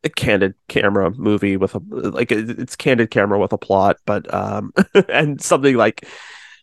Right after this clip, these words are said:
you know, one-liners. Also something like Ghostbusters Two, which, you know, some people say was, like,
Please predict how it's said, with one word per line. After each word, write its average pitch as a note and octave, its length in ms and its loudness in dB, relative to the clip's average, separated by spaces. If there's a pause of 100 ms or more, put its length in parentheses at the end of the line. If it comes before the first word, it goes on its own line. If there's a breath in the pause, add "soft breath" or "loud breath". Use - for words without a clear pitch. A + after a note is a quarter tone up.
(140)
you C3+ 80 4
know, A2 180 4 (400)
one-liners. A2+ 640 2
Also A3+ 220 2
something G#3 220 0
like D3+ 180 0
Ghostbusters B2 680 -2
Two, A#2+ 280 -2
which, G#2 360 -2
you G#2+ 60 0
know, F#2+ 160 2
some G2 260 0
people A2+ 240 0
say F#2+ 200 0
was, F2 160 -2
like, D#2 180 -2